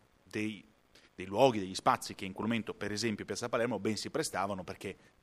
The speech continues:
l'edicola è praticamente, diciamo, al centro della piazza, cioè molto visibile, lo sappiamo bene, e quindi è un punto anche, era già un punto di riferimento per chi ci abitava, a maggior ragione l'esperienza di maggiordomo di quartiere si è rivelata nel corso degli anni un'esperienza assolutamente di successo, apprezzata.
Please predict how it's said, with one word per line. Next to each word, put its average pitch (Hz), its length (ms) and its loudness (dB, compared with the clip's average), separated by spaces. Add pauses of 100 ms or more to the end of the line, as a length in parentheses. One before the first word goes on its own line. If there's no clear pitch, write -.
(120)
l'edicola 107 380 -4
è 98 60 -4
praticamente, 104 880 -6
diciamo, 98 260 -6
al 107 120 -2
centro 135 280 0
della 110 100 0
piazza, 120 320 0
cioè 95 140 -10
molto 101 260 -6
visibile, 104 460 -6
lo 90 80 -8
sappiamo - 340 -6
bene, 98 300 -6 (400)
e - 80 -6
quindi 113 220 0
è - 20 4
un 113 80 -4
punto 117 280 -2
anche, 104 420 0
era 120 200 -2
già 139 260 4
un 104 140 -8
punto 113 280 -2
di 101 80 0
riferimento 104 680 -2 (320)
per 107 120 -4
chi 107 100 -8
ci - 80 -6
abitava, 117 560 -2
a 113 140 -4
maggior 113 320 0
ragione 117 300 0
l'esperienza 104 400 -6
di 95 40 -6
maggiordomo 101 260 -4
di 98 60 -6
quartiere 131 340 -2
si - 120 -6
è - 40 -8
rivelata 98 300 -6
nel 98 80 -6
corso - 280 -8
degli 147 200 -6
anni 101 320 -6 (360)
un'esperienza 107 560 -6
assolutamente 110 880 -4
di 107 80 -12
successo, 107 360 -4
apprezzata. 101 720 -2